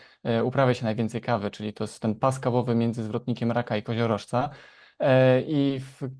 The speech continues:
czy to jest Ameryka Łacińska, Afryka, e, czy Azja, właśnie Wietnam, Indonezja, e, tam te skutki zmian klimatu są bardzo odczuwalne i rolnicy już teraz alarmują, że naprawdę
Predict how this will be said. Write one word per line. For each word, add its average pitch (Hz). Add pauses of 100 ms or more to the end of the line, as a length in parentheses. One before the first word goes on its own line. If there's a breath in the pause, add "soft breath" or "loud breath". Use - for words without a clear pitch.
(160)
czy 156
to 156
jest 143
Ameryka 143
Łacińska, 131
Afryka, 127 (320 loud breath)
e, 117
czy -
Azja, 123
właśnie 113
Wietnam, 120
Indonezja, 117 (400 soft breath)
e, 123
tam 135
te 135
skutki 143
zmian 135
klimatu 131
są 127
bardzo 123
odczuwalne 104
i 127
rolnicy 131
już 131
teraz 131
alarmują, 127
że 123
naprawdę 123